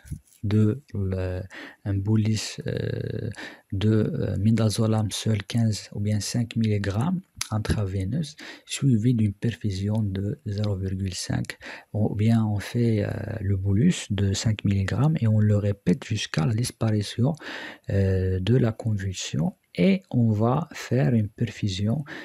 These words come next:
de, euh, une perfusion de, de, euh, zéro virgule deux à zéro virgule cinq milligrammes kilo par heure. Ou bien on, on peut utiliser le propofol.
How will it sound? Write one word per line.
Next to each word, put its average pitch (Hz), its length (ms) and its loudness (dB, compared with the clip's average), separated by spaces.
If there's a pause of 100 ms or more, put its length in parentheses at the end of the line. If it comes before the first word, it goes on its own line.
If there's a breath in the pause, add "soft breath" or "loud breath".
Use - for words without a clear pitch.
(200 loud breath)
de, 107 520 2
euh, 98 1040 -4 (420)
une 101 180 -4
perfusion 107 760 0
de, 107 360 0 (1300)
de, 98 180 2
euh, 92 640 2 (760 loud breath)
zéro 113 340 4
virgule 101 500 4
deux 110 360 2
à 101 80 -2
zéro 101 240 2
virgule 95 340 0
cinq 110 340 -2
milligrammes 98 460 0
kilo 98 320 0
par - 320 -4
heure. - 260 -12 (440 loud breath)
Ou - 80 2
bien 110 260 6
on, 107 280 4
on 98 60 0
peut 123 220 2
utiliser 104 400 0
le 104 120 2
propofol. 110 880 -4